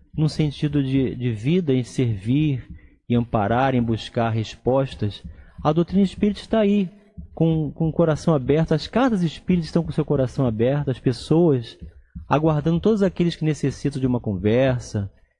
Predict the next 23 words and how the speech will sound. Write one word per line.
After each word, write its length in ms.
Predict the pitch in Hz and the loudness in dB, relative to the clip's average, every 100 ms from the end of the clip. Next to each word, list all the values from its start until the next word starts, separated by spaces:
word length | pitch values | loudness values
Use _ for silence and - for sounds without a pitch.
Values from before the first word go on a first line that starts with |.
| _ | _
de 100 | - | -6
uma 160 | 120 113 | -2 0
busca 380 | 104 123 127 117 | 0 -2 0 -2
de, 300 | 113 85 57 | 0 -2 -4
de, 540 | 101 101 98 98 - | -6 -6 -6 -10 -16
de, 420 | - 104 101 95 - 101 - - - | -10 -6 -4 -6 -10 -16 -20 -20 -12
é, 380 | 98 101 101 95 - | -6 -4 -4 -6 -4
entendimento. 880 | 143 147 135 117 107 107 98 - - _ - - - - - - - - - - - | -2 0 0 2 2 2 0 -6 -20 _ -18 -18 -20 -20 -20 -18 -18 -18 -20 -20 -4
E 40 | 185 | 0
também, 580 | - 196 160 185 214 220 | 2 2 2 4 2 2
eh, 120 | 160 | 2
não 160 | 180 | 4
vamos 200 | 170 180 | 4 4
deixar 260 | 175 160 156 | 4 2 -2
de 80 | 143 | 0
falar 260 | 143 139 | 0 2
aqui 440 | 131 - 180 147 113 - - _ - | 0 0 0 0 -2 -8 -20 _ -4
do 180 | 131 131 | 0 4
livro 380 | 135 147 151 | 4 2 0
do 120 | 147 143 | 2 2
André 220 | 127 127 | 2 0
Trigueiro, 480 | 120 117 127 147 127 | 0 0 2 4 4
né? 220 | 135 | 2